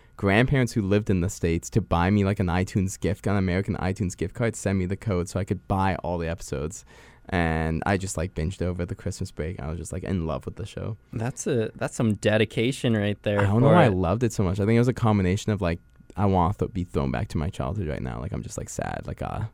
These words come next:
Speaker 1: gotta get in that mindset. And also just, like, being in high school, like, some of those tips kind of carried over to, like, high school, just, like, being organized and, you know, what you, what, how to study for a test. Like, I was like, "Oh, like, this is actually kind of helpful for, like, my grade ten self anyways."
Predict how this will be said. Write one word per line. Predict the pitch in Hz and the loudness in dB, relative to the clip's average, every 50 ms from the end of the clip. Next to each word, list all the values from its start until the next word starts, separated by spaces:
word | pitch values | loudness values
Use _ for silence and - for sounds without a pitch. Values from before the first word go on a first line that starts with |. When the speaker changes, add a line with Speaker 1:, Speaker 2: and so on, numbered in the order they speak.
| - - - | -12 -12 -6
Speaker 1:
gotta | - 80 78 76 82 | -4 -4 -2 -4 -4
get | - 76 64 | -4 -4 -4
in | 60 | -4
that | 62 71 - | -4 -4 -4
mindset. | - 80 78 85 113 - - 113 92 90 - | -4 -4 -4 -4 -4 -2 0 -2 -2 -2 -2
And | - 101 92 90 90 87 82 - - - - - | 0 0 2 2 2 2 0 -2 -6 -14 -6 0
also | 85 95 101 - 101 | 2 2 2 2 -2
just, | - - 90 | -4 -4 -2
like, | 101 90 101 - | -2 -2 0 2
being | 107 107 107 | 2 2 2
in | 98 98 | 2 2
high | 101 101 92 | 2 2 2
school, | 110 - - - 87 73 | 2 0 0 -2 0 0
like, | 71 71 71 - | 0 0 -2 -2
some | - - 82 90 | -4 -2 0 0
of | 113 | 2
those | 120 95 92 - | 0 0 -2 -2
tips | - - - 98 78 - - | -8 -6 -4 -4 -4 -4 -4
kind | - 104 85 80 | -4 -4 -4 -4
of | - | -4
carried | - - 98 90 82 69 | -4 -2 0 0 2 2
over | 71 92 98 87 - | 4 2 2 2 0
to, | - - - 95 92 73 | -4 -4 -4 -2 -2 -2
like, | 67 62 - - | -2 -4 -4 -2
high | - 87 80 | 0 0 0
school, | - - - 80 | -2 -2 -4 -4
just, | - - - | -4 -4 -6
like, | - - - | -6 -6 -4
being | - 65 58 - | -4 -6 -4 -4
organized | - 73 67 71 76 64 60 55 62 - - - | -4 -4 -2 -2 -4 -4 -4 -4 -6 -6 -6 -6
and, | 62 58 - - - - - - - - - - - - - | -6 -6 -6 -8 -10 -14 -20 -20 -20 -20 -20 -20 -20 -12 -6
you | - 92 87 58 | -2 0 0 0
know, | 52 - - | 0 -2 -2
what | - 90 87 58 | 2 2 4 4
you, | 78 82 | 4 2
what, | - - 87 92 - - | 0 2 0 0 0 -2
how | - 107 107 95 | -2 2 2 2
to | 82 | 2
study | 98 - - 80 85 90 | 0 -4 -2 -4 -2 -2
for | - - 90 | -2 -2 -2
a | 82 | -4
test. | - - - - - - - - | -4 -4 -6 -6 -4 -6 -6 -6
Like, | - 76 76 | -6 -4 -4
I | 69 | -4
was | - - | -4 -6
like, | - - - | -6 -2 0
"Oh, | 180 170 92 65 - | 2 2 2 0 0
like, | - 113 - 80 | -2 -2 -2 0
this | 110 110 | -2 0
is | 113 104 | 0 2
actually | 104 113 - - | 0 0 0 -2
kind | - 127 113 | 0 0 0
of | 95 - | 0 0
helpful | - 98 131 139 - 87 87 | 2 0 0 0 0 -6 -6
for, | - 76 | -4 -2
like, | 76 76 80 - - - | -2 -2 -2 -2 -2 0
my | 98 87 90 | 2 2 2
grade | 95 90 87 90 | 2 2 0 0
ten | - - 98 120 123 | 0 0 0 0 0
self | - - 90 101 98 | -2 -2 -4 -2 -2
anyways." | 107 131 120 107 110 139 165 | 0 0 0 0 0 0 -2